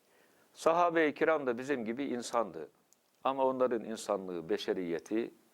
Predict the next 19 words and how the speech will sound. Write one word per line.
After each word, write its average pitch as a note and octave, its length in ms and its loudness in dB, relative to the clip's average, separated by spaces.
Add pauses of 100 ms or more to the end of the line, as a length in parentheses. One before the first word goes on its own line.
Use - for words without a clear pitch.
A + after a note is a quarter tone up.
(800)
fevkaladeydi. F2 1000 2
Allah A2+ 300 4
şefaatlerine F#2+ 760 -2
nail F#2 320 0
eylesin. D2+ 520 -10 (840)
Çünkü D3 320 0
onlar C3+ 280 4
Peygamber B2 560 2
aleyhissalatu A2+ 880 2
vesselam G#2 480 -2
Efendimizin F2 720 -8
nur A2 160 -6
cemalini, E2+ 600 -6
gül G2 160 -4
cemalini F2 600 -2
görmüş. E2 540 -8 (840)
Mescid-i A2 520 2
Nebeviye'de F2+ 600 4
onun F#2 420 -2